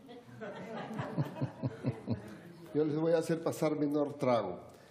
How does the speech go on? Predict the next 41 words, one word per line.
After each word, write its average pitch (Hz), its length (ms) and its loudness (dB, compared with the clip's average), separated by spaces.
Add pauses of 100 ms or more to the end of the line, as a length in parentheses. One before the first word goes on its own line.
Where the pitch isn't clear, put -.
(340)
¿A 113 140 0
quién 151 500 2
podría? 131 440 2
Bueno, 123 500 2
el, 120 300 6
el 120 360 4
envidiable 175 720 6
por 147 220 2
definición 139 760 2
para 120 200 4
muchos 113 340 -2
de 104 80 -2
nosotros 107 480 -2
aquí 110 280 0
es 107 140 -2
obviamente 104 460 2
Vargas 98 340 2
Llosa, 151 260 2
que 85 80 -6
te - 100 -2
das 107 140 4
la 120 80 4
vuelta 120 300 4
y 123 60 2
saca 113 260 2
un 123 100 0
libro, 147 260 0 (500)
¿no? 104 140 2
O - 340 -8
sea, - 160 0 (240)
y - 40 -6
sí, 147 160 6 (600)
para 131 240 8
mí 175 220 6
que 170 140 6
lo 139 120 4
conocí 151 600 4
con, 123 420 2
y, - 20 -2
y 113 380 2
lo 110 240 2